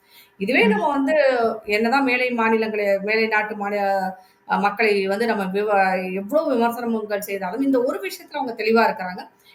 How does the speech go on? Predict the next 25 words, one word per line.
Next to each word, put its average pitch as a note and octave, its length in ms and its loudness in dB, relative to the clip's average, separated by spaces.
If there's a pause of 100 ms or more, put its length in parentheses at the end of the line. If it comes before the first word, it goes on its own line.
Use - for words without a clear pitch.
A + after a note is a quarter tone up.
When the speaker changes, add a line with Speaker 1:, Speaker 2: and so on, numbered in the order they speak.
(100)
Speaker 1:
இந்த G3+ 120 -4
மாதிரி C4 200 2
சொத்து B3+ 220 -2
பத்தெல்லாம் A#3 380 -2
யாரும், G#3 320 0
இன்ஹெரிட்டன்ஸ்ன்றது C#4+ 920 2
வேற, G#3 340 0
என் A3 280 4
தந்தைக்கு C#4+ 400 -2
அப்புறம் D4+ 220 0
எனக்கு A3+ 260 0
வரதுன்றது A3+ 420 0
வேற. - 240 -6 (360)
ஆனா E4 160 6
அவர் D4 160 6
உயிரோட G#4 240 4
Speaker 2:
ம். G4+ 40 2
Speaker 1:
இருக்கும் F4+ 260 -6
போதே D#4 180 2
இவ்வளவு D#4 260 2
கொடுங்க, D#4 240 0
அவ்வளவு C4+ 260 2
கொடுங்கன்னு D4 400 -2
புடிங்கிறது C4+ 340 0
வேற. G3 340 2